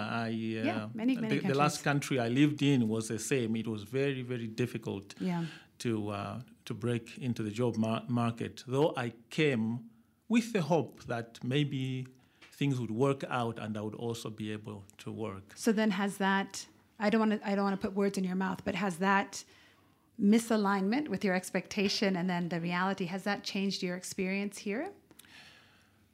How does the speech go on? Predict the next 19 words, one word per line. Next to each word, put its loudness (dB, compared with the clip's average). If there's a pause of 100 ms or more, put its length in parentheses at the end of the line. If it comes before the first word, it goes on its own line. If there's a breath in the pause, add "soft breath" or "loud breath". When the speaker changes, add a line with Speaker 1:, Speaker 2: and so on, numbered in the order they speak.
(960 loud breath)
Speaker 1:
Maybe 4
in 8
a 6
small 4
way. 2
I 6
would, 2
I 4
wouldn't, 4
I 2
wouldn't 4
say 6
that 2
it's -6
changed 2
it -2
a -2
lot -2
because, -2